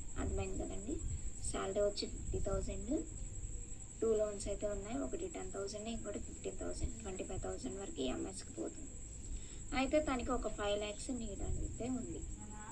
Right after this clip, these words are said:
So, చూద్దాం ఎంత వస్తుందో ఏంటో. So, హౌసింగ్ లోన్స్ ఏమీ లేవు కాబట్టి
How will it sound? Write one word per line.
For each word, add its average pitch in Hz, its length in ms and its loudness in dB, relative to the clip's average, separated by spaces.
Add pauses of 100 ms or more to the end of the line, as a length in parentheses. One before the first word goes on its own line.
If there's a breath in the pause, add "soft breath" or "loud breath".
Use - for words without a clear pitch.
(1300)
So, - 60 2 (140)
చూద్దాం 196 420 0
ఎంత 190 180 -4
వస్తుందో 190 340 -4
ఏంటో. - 360 -2 (920)
So, 254 100 2
హౌసింగ్ 226 480 6
లోన్స్ 226 240 0
ఏమీ 208 240 0
లేవు 202 320 4
కాబట్టి 202 760 0